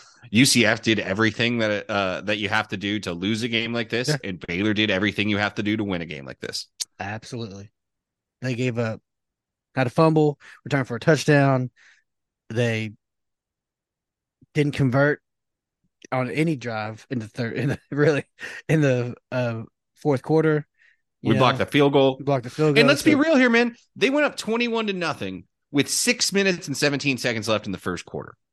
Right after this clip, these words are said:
Speaker 1: All right? Not even ten minutes gone in the first quarter of the game. They're up twenty-one to nothing.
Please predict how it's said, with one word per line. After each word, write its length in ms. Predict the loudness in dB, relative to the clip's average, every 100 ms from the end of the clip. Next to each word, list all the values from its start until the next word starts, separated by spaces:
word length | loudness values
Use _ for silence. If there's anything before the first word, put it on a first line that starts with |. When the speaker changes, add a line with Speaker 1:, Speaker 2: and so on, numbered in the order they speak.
| _ _ 2
Speaker 1:
All 80 |
right? 180 | 4 4 -2 _ _ _ _ -2
Not 140 | 2 4
even 320 | 4 2 0 -14 -10
ten 400 | 0 0 2 2
minutes 320 | 2 0 -2
gone 560 | -2 2 2 0 -6 _ _
in 140 | -4 -2
the 80 |
first 400 | -4 0 0 0
quarter 340 | -2 0 2 2
of 60 |
the 80 | 0
game. 400 | -4 -6 -8 -14 -20 _ _ _ _ _ _ 2
They're 160 | 4
up 140 | 4 0
twenty-one 440 | 0 2 2 0
to 40 |
nothing. 380 | 0 -2 -6 -14